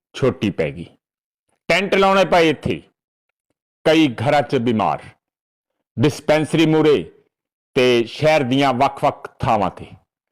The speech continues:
ਬੋਰਡ ਲਗਾਏ। ਇੱਕ ਮਹਾਮਹਿਮ ਬੀਬੀ ਆਈ, ਸ਼ੈੱਡ ਬਣਵਾਇਆ ਉਹਨੇ,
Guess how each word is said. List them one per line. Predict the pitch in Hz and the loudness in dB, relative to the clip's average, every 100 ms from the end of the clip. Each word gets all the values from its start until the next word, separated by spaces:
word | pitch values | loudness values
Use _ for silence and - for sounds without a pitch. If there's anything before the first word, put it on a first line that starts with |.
| _ _ | _ _
ਬੋਰਡ | 135 190 214 | 2 4 4
ਲਗਾਏ। | 208 196 185 151 82 - _ _ _ _ _ _ _ _ _ | 4 4 4 2 -2 -10 _ _ _ _ _ _ _ _ _
ਇੱਕ | 190 196 - 196 196 | -4 -4 0 2 2
ਮਹਾਮਹਿਮ | 160 170 190 190 175 165 180 175 - - | 2 2 2 2 2 2 0 -2 -6 -8
ਬੀਬੀ | 123 143 139 170 151 | -2 0 2 4 4
ਆਈ, | 85 67 - _ _ _ _ _ _ - | 2 -6 -18 _ _ _ _ _ _ -14
ਸ਼ੈੱਡ | - 151 139 | -2 0 0
ਬਣਵਾਇਆ | 131 135 123 117 107 | 2 2 2 2 0
ਉਹਨੇ, | - 85 71 | -2 -8 -12